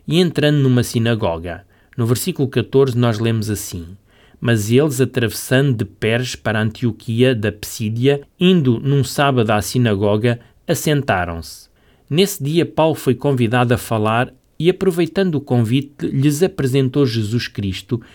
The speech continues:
sendo depois convidado a voltar no sábado seguinte, onde toda a cidade o foi ouvir. Num outro momento, quando Paulo e Silas foram à cidade de Salónica,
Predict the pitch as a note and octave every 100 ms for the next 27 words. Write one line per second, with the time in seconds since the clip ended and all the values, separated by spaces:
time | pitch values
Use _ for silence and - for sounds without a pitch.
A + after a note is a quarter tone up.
0 | - _ - G#3 G#3+ - B2 A2+ - C#3+
1 | B2 A#2 C3 C3 B2+ A2+ A#2+ A#2 D3 C3
2 | B2 - C#3 B2 A#2+ - - G#2+ A2+ A#2+
3 | - - D#3+ D#3+ - G3 F#3 D3 - B2
4 | B2+ B2+ A#2+ - A2+ A2 A2+ G#2 G2 E2
5 | - _ F3 G3+ B3 B3 D#3 C#3 A#2+ B2+
6 | C#3 - B2 A#2+ - D3+ D3 C3 - A#2+
7 | G2+ G2+ - C#3+ C3+ B2+ A#2+ - G#2 F#2
8 | F#2+ - B2+ A2+ A#2 B2+ C3+ C3+ C#3